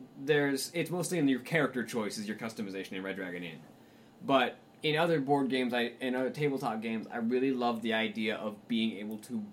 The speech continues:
build your own playstyle. It's why I like deck building <coughs> games like Dominion.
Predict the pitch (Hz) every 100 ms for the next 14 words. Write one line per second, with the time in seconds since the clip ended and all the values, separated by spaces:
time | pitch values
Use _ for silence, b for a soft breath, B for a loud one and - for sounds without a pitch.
0 | - 120 110 113 113 107 - - 110 104
1 | 98 101 95 95 90 87 - 85 73 104
2 | 139 147 147 127 - 107 - - 92 92
3 | 92 92 90 95 98 - 107 98 92 82
4 | 76 71